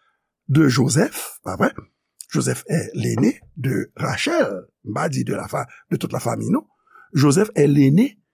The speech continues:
de Rachel. Et Rachel, c'était l'épouse préférée de Jacob. C'est pour lui que le travail pendant quatorze ans,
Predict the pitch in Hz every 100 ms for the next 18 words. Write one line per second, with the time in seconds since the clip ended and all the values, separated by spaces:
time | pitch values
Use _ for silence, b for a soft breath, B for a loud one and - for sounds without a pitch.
0 | _ - 127 147 147 233 - 117 123 -
1 | 247 262 110 - _ - 120 107 - 214
2 | 269 - 135 117 107 110 - 220 - B
3 | B - 131 110 - 101 170 170 - 90
4 | - 285 185 - _ _ - - 160 185
5 | 160 247 233 170 165 139 175 208 208 120
6 | 127 151 147 151 127 254